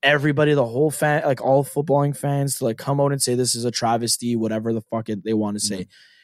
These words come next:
Speaker 1: Now that they're doing it, they're trying to work in silence and, you know, sweep it under the rug. But hey, this is a reality almost.
Speaker 2: Yeah.
Speaker 1: You know what I mean? They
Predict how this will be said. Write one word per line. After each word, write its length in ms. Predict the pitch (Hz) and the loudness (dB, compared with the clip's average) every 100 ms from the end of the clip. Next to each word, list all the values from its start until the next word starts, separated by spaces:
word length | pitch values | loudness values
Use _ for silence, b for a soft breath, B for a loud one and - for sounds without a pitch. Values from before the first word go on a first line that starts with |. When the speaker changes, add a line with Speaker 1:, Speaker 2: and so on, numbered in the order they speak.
| b 131 | b 0
Speaker 1:
Now 180 | 165 175 | 4 4
that 180 | 170 | 4
they're 200 | 156 165 156 | 4 4 4
doing 300 | 165 165 160 | 2 2 2
it, 100 | 151 | 2
they're 100 | 151 | 0
trying 220 | - 160 | 2 2
to 80 | 151 | 2
work 280 | 151 151 | 2 2
in 120 | 151 143 | 0 0
silence 600 | - 185 180 165 160 - | 2 4 4 2 -2 -4
and, 280 | 151 151 151 | -4 -4 -4
you 60 | |
know, 160 | 147 147 | -2 -2
sweep 280 | - 190 180 | -2 0 2
it 80 | |
under 160 | 170 165 | 2 2
the 80 | 160 | 4
rug. 180 | 170 156 | 4 4
But 180 | 151 - | -2 -2
hey, 320 | - 143 107 - _ _ _ | -4 -4 -4 -10 _ _ _
this 180 | 139 147 | 0 2
is 120 | 127 135 | 2 2
a 40 | |
reality 520 | 131 143 131 110 104 | 4 6 6 4 0
almost. 340 | 101 104 80 156 | 0 0 0 0
Speaker 2:
Yeah. 40 | |
Speaker 1:
You 40 | 156 | 2
know 60 | |
what 60 | 151 | 2
I 40 | |
mean? 220 | 151 151 | 2 0
They 180 | 127 156 | 2 2